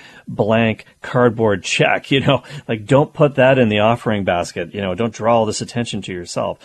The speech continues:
because you're really looking for human applause. In fact, don't let your left hand know what your right hand is doing. And again, that's a reference to the theater because actors would, well, we all know people that talk with their hands, right? Actors would do that too. They would coordinate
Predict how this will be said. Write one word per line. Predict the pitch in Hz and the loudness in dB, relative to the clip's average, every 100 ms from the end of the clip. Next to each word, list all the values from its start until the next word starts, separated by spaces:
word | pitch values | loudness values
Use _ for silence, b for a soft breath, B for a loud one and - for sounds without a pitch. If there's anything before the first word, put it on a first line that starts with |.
| B - | B -12
because | 123 139 | -4 -2
you're | 147 | -2
really | 247 196 | 0 0
looking | 120 123 117 | 0 0 -2
for | 95 92 | -4 -8
human | - 117 110 95 92 B B - | -8 -4 -2 -4 -6 B B -20
applause. | - - 127 87 | -12 -4 -2 -2
In | 113 | -4
fact, | 104 151 117 | -4 -4 0
don't | 147 214 | 0 0
let | 214 | -2
your | 156 | -2
left | 135 151 - | 0 0 -2
hand | 139 | -2
know | 131 | 0
what | 131 - | -2 -4
your | 107 | -4
right | 123 | -2
hand | 127 113 | -2 -4
is | 98 | -4
doing. | 175 220 71 - B B B B | -6 -6 -8 -14 B B B B
And | - 120 | -8 -6
again, | 113 165 190 | -4 -4 -2
that's | 117 139 | -2 -4
a | 120 | -4
reference | 107 - 131 - | -4 -2 -6 -4
to | 120 | -6
the | 107 | -6
theater | 120 - 208 165 87 | -8 -8 -6 -4 -4
because | 101 104 - 123 113 - B B - | -6 -6 0 0 0 -4 B B -10
actors | 131 185 - 127 113 | -4 -4 -2 0 0
would, | 101 101 95 101 b b b b b | -2 0 0 -2 b b b b b
well, | 208 185 | 2 4
we | 269 | 4
all | |
know | 247 185 | 4 4
people | 185 143 | 2 2
that | 107 | 0
talk | - - 135 - | -2 -2 -2 -2
with | 110 | -4
their | 90 | -4
hands, | 82 123 110 78 78 | -2 0 0 -2 -6
right? | 85 95 - B B | -4 -4 -4 B B
Actors | - 143 196 180 143 | -6 -6 -4 -2 -2
would | 117 98 | -2 -2
do | 104 | 0
that | 92 117 | 0 -2
too. | - 190 117 | -2 0 0
They | 98 | 0
would | 98 | -4
coordinate | - - 110 147 156 117 90 - | -6 -8 -2 -2 0 0 -2 -6